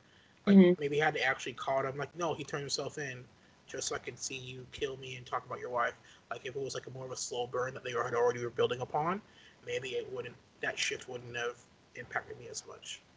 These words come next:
Speaker 1: But still a good movie.
Speaker 2: Yeah,
Speaker 1: Um,
Speaker 2: I feel like he,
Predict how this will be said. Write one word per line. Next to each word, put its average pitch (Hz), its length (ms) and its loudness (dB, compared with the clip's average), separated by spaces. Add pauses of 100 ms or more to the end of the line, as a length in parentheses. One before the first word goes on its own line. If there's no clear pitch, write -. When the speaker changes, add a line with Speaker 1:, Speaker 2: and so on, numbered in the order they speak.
(280)
Speaker 1:
But 117 160 -8 (1300)
still 247 180 4
a - 20 10
good - 180 2
movie. 123 300 2 (340)
Speaker 2:
Yeah, 180 300 12
Speaker 1:
Um, 175 100 6 (140)
Speaker 2:
I 208 80 10
feel 254 240 12
like 254 200 12
he, 233 400 12